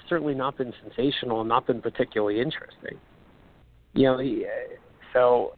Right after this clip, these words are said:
I mean, <sighs> I, I, I, I don't,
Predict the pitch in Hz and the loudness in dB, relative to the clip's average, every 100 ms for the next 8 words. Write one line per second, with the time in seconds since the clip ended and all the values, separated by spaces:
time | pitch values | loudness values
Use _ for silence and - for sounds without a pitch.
0 | _ - 143 139 139 127 120 - - - | _ -2 2 4 6 4 2 -10 -12 -8
1 | - - - - - _ _ - - - | -6 -6 -10 -12 -20 _ _ -20 -20 -20
2 | _ _ _ _ - - - - 131 127 | _ _ _ _ -12 -6 -6 0 0 2
3 | 120 123 113 107 113 113 117 | 0 -2 -4 -6 -6 -6 -6